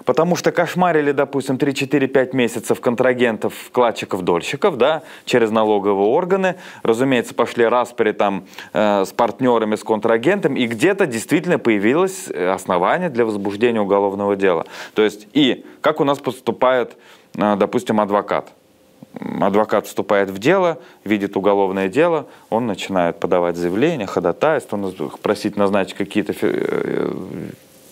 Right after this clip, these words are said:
там, финансово-экономические экспертизы, да, там, и так далее.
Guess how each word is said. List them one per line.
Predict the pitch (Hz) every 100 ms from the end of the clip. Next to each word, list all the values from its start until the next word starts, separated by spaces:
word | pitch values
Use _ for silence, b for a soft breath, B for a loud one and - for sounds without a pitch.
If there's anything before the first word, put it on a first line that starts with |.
| - - -
там, | - 76 - B B B -
финансово-экономические | - 98 98 95 92 87 98 95 90 - - -
экспертизы, | - 104 - 131 160 147 101
да, | 95 131
там, | 110 95
и | 92
так | 95
далее. | 90 90 82